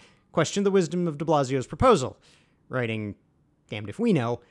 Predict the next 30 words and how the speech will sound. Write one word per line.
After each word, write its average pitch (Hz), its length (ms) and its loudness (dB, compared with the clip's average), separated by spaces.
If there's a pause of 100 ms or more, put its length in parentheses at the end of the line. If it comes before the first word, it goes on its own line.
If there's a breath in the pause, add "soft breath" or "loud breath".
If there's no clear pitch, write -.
(300 soft breath)
how 139 140 -2
the 139 120 -2
government 127 340 0
would 139 140 -2
disaggregate 147 600 0
improved 180 360 -4
productivity 135 680 -4 (120)
from 147 180 -6
job 98 220 -6
replacement." 113 540 -6 (1200)
This 98 120 -14
is 117 80 -8
a 143 40 -6
classic 117 360 -6
case 113 200 -6
of 156 60 -10
the 156 60 -6
government 120 340 -6
trying 131 240 -4
to 147 60 -4
chase 139 240 -4
the 175 100 -8
consequences 127 640 -6
of 131 80 -10
bad 185 180 2
regulation 117 560 -2
with 170 200 -4
even 135 260 -2
more 214 180 6
regulation. 117 640 -2